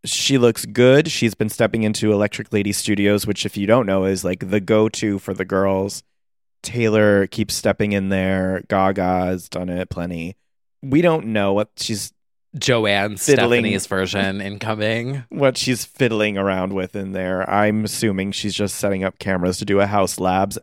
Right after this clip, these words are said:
Speaker 1: ad inside.
Speaker 2: It's gonna be Cheek to Cheek three.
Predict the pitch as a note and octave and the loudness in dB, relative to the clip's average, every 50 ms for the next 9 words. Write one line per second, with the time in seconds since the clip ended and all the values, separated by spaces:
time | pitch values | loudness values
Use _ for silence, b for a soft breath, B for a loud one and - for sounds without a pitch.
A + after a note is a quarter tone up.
0 | _ - G2 F#2+ F#2+ F#2+ - - F#2+ G2+ G#2+ G#2 - - F2+ F2 E2+ E2 F2+ G2 | _ -2 -2 0 0 -2 -2 -4 -4 -4 -4 -4 -4 -6 -6 -4 -4 -4 -4 -4
1 | A2+ - _ _ _ _ - A#2 - - C3 C3+ C3 B2 A2+ - - - G#2 F#2 | -6 -8 _ _ _ _ -12 -10 -8 -8 -6 -6 -6 -6 -6 -6 -6 -6 -6 -8
2 | - - - - - - F#2 F2+ - - - - _ _ - F#2+ F2+ F2+ F#2 F2+ | -10 -12 -12 -10 -8 -8 -8 -10 -10 -14 -20 -20 _ _ -8 -6 -4 -2 -2 -2
3 | F#2+ G#2 | -2 -4